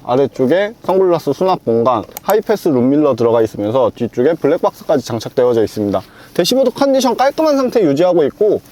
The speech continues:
아래쪽에 순정 내비게이션이죠. 순정 내비게이션 들어가면서 안드로이드 오토, 애플 카플레이까지 지원하는 차량입니다. 그 아래쪽에 프로토 공조기 오토 버튼 누르게 되면은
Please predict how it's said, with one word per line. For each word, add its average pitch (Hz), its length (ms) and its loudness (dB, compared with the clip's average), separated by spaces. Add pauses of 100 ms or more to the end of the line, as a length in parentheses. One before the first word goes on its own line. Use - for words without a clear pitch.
아래쪽에 131 440 0
순정 254 380 0
내비게이션이죠. 120 880 -2
순정 170 380 0
내비게이션 127 580 0
들어가면서 110 800 -2 (200)
안드로이드 127 480 0
오토, 214 440 0 (100)
애플 175 260 -2
카플레이까지 180 800 -2
지원하는 120 500 0
차량입니다. 117 580 0 (220)
그 185 80 0
아래쪽에 196 460 2
프로토 294 320 -2
공조기 214 320 2
오토 131 260 0
버튼 190 280 0
누르게 139 260 2
되면은 131 400 2